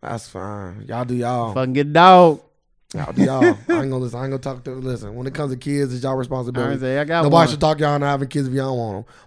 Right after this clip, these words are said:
Speaker 1: But all I would say is any person don't want kids, I, I look at it a little bit weird. So, my personal opinion.
Speaker 2: <laughs>
Speaker 1: Like, why wouldn't you wanna bring life into this earth? Why would you wanna leave this earth without leaving something behind?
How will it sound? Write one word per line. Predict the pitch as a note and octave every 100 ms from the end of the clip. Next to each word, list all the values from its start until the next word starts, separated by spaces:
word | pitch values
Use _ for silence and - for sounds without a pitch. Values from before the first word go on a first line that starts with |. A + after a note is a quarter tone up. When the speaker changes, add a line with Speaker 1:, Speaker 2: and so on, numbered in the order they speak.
| -
Speaker 1:
But |
all | C3+ C#3 D3
I |
would | C#3
say | B2 B2+ B2
is | B2
any | B2 C#3
person | C#3 B2+ B2
don't | A#2+
want | A#2+ A#2
kids, | C3 B2
I, | G#2+ - -
I | B2+
look | B2
at | A#2
it | A#2+
a |
little | A#2 A#2
bit | A#2 -
weird. | - - - _ _ _ _
So, | _ - - - _ _ _ -
my | C3+ C3
personal | D3+ D3+ D#3+
opinion. | C#3+ A#2+ A2+ - _
Speaker 2:
<laughs> | D3 - A#2+ _
Speaker 1:
Like, | - B2+
why | C#3
wouldn't | D3 D3
you | C#3+
wanna | C#3 C3
bring | B2 B2+
life | A2 A#2+ A2
into | -
this | - G#2
earth? | B1 C2 - _ _ _ _ _ _ _ _ _ _ _ _ _ -
Why | D3
would | E3+ F3
you |
wanna | F3 D3+
leave | C3+ D3
this | C3+ A#2
earth | C3+ B2
without | B2 B2+ B2
leaving | B2+ B2
something | A2 A#2 G2
behind? | F2+ F2 F#2 G#2 C#3+